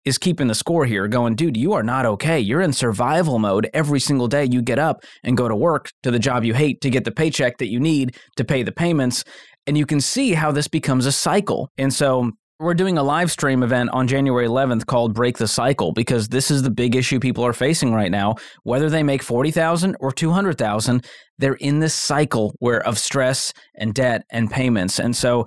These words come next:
the stats are clear. The stories we're hearing are clear. People just need to break free from the system entirely, because the people who are debt free, they're not calling in stressed. They're going, "Hey, how do I maximize my wealth? I wanna really make sure that we hit that four oh one K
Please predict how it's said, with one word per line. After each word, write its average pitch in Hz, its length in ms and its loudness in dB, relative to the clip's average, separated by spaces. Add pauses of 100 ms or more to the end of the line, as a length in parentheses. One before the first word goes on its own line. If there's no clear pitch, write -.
(300)
the 127 80 -2
stats 185 400 -2
are 175 100 0
clear. 170 460 0 (240)
The 117 80 -2
stories 156 440 0
we're 160 120 2
hearing 156 400 0
are 127 160 0
clear. 139 420 0 (220)
People 147 340 0
just 139 300 0
need 131 240 0
to 123 80 0
break 117 520 0 (120)
free 120 360 0
from 113 220 -2
the 107 60 0
system 113 400 0
entirely, 110 720 0 (200)
because 139 260 -2
the 135 60 -2
people 226 260 -2
who 220 60 0
are 160 120 0
debt 156 200 -2
free, 170 280 -2
they're 156 160 0
not 180 160 -2
calling 147 280 0
in 139 220 0
stressed. - 480 -2 (220)
They're 151 100 -4
going, 165 160 0
"Hey, 202 240 0 (160)
how 233 100 -4
do 311 100 0
I 233 40 0
maximize 139 840 0
my 131 220 0
wealth? 120 300 0
I 160 60 0
wanna 220 180 0
really 175 180 2
make 151 220 0
sure 147 160 0
that 139 100 2
we 135 160 0
hit 143 200 0
that 120 140 0
four 139 220 0
oh 131 40 2
one 117 220 2
K 117 380 0